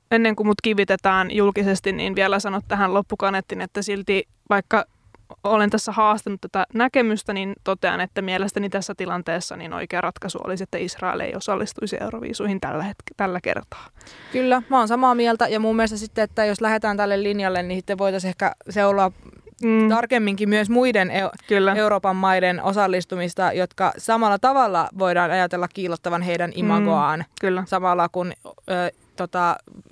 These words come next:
Speaker 2: on autoritarisia valtioita
Speaker 1: Mm.
Speaker 2: ja ihmisoikeuksia loukataan pahasti.
Speaker 1: Mm,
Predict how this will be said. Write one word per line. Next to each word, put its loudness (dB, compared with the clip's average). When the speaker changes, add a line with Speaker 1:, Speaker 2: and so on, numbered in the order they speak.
Speaker 2:
on -4
autoritarisia 0
valtioita 4
Speaker 1:
Mm. 2
Speaker 2:
ja 0
ihmisoikeuksia -4
loukataan -2
pahasti. -4
Speaker 1:
Mm, -2